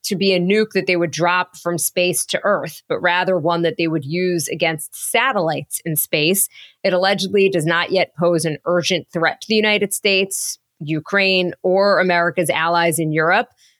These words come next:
but it is something that they are closely watching. This threat came to light after the chairman of the House Intelligence Committee, Congressman Michael Turner,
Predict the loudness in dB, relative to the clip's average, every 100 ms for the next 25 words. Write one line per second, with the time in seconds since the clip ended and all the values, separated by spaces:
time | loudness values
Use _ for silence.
0 | _ 0 2 0 2 0 2 0 2 2
1 | 2 0 -2 2 2 2 2 2 2 0
2 | 2 2 0 0 0 0 0 2 0 0
3 | 0 0 0 0 2 0 -2 -4 -2 0
4 | 0 2 0 0 -2 -2 -2 -4 -4 -2
5 | -2 0 -2 -4 -2 0 0 -2 -6 -20
6 | _ -4 -2 -2 0 0 2 0 0 -2
7 | 0 2 4 2